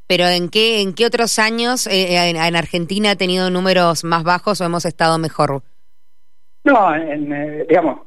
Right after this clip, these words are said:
Speaker 2: siempre fue empeorando, ¿no?
Speaker 1: Claro,
Speaker 2: Es decir,
Speaker 1: <laughs> sí, cualquier tiempo
Speaker 2: entonces,
Speaker 1: pasado fue mejor, claro.
Speaker 2: claro, cualquier tiempo pa-,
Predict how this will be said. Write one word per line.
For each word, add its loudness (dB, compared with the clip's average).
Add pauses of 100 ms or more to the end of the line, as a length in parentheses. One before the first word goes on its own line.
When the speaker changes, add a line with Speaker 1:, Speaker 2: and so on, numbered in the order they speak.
Speaker 2:
siempre 2
fue 2
empeorando, 0
¿no? -20
Speaker 1:
Claro, 2
Speaker 2:
Es -4
decir, 2
Speaker 1:
<laughs> 2
sí, -4
cualquier 2
tiempo 2
Speaker 2:
entonces, 0
Speaker 1:
pasado 0
fue -2
mejor, 0
claro. -2
Speaker 2:
claro, 2 (200)
cualquier 0
tiempo 4
pa-, 2